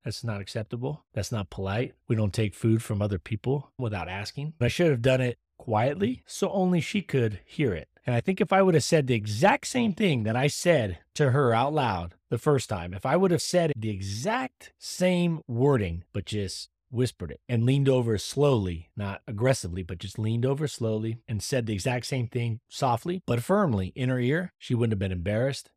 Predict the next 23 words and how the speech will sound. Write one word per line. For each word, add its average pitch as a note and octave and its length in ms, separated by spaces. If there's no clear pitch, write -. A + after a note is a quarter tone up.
I A2 60
would A2 140
have A2 80
got G#2 120
my F2+ 120
point A#2+ 280
across. A#2+ 520
She - 200
would B2+ 120
have G#2 120
likely A2+ 400
improved A#2+ 600
her A#2+ 100
behavior, A2+ 680
which A2 180
is G#2 80
what A2 180
we A2 100
want. G#2+ 340
We D3 100
want A2 200
better G#2+ 200
behavior. G2+ 640